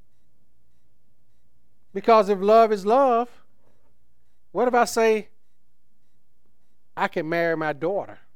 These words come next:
Love is love, right? But that's what they mean. No, they don't mean that. They'll say, that, "Well,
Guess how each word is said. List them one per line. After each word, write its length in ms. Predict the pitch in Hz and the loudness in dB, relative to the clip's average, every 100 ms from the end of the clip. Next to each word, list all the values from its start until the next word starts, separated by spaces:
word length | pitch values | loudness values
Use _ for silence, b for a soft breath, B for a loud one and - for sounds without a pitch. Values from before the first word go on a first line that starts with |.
| - - - - - - - - - - - - - - - - - - - - - - - - - - - - - - - - - - - | -18 -18 -18 -18 -18 -20 -18 -20 -20 -20 -20 -20 -20 -18 -18 -18 -18 -18 -18 -18 -18 -18 -20 -20 -20 -20 -20 -20 -20 -20 -20 -20 -20 -20 -16
Love 320 | 135 180 208 208 | 6 10 10 8
is 100 | 190 | 6
love, 320 | 233 330 254 | 10 10 10
right? 340 | 202 302 381 - - - - - - - - - - - - - - - - - - - | 8 6 2 -10 -18 -18 -18 -18 -18 -18 -18 -18 -18 -18 -20 -20 -20 -18 -18 -18 -18 -18
But 200 | 165 190 | -4 2
that's 240 | 196 240 220 | 4 4 2
what 100 | 208 | -4
they 140 | 208 | -4
mean. 380 | 214 269 214 135 - - - - - - - - | -4 -10 -12 -16 -18 -20 -20 -20 -20 -20 -20 0
No, 340 | 208 190 127 117 | 4 4 2 -4
they 140 | 160 | -4
don't 320 | 143 185 311 | 0 0 2
mean 240 | 196 175 147 | 0 0 -2
that. 160 | 147 | -4
They'll 180 | 143 139 | -4 -6
say, 200 | - 330 | -4 -2
that, 340 | 208 165 156 | -2 -4 -8
"Well, 300 | 160 196 254 | -2 0 0